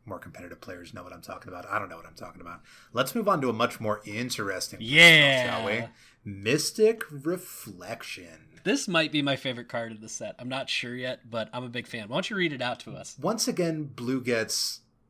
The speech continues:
Speaker 1: just the most shenanigans, open-ended, like, wherever your imagination takes you, you can do it. One in a blue for an instant. Choose target non-legendary creature. The next time one or more creatures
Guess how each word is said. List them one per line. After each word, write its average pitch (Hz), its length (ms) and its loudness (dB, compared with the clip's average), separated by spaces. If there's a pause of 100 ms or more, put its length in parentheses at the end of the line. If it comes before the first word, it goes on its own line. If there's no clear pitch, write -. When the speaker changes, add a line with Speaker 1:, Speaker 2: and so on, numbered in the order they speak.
(240)
Speaker 1:
just - 680 -6 (340)
the 117 100 -4
most 110 280 -2
shenanigans, 117 920 -2
open-ended, 101 480 -6
like, 87 340 -10 (560)
wherever 147 360 4
your 143 160 0
imagination 110 600 -2
takes - 280 -6
you, 95 60 -8
you 90 100 -12
can 92 120 -14
do - 160 -14
it. 87 120 -14
One 135 180 2
in 151 60 0
a 123 40 2
blue 107 260 0
for - 160 -10
an 95 80 -10
instant. 101 440 -8 (420)
Choose 196 400 0
target 110 400 4
non-legendary 107 880 0
creature. 98 540 -8 (640)
The 107 140 0
next 131 380 -2
time 139 420 -6
one 127 460 0
or 165 280 2
more 151 600 2
creatures 143 640 0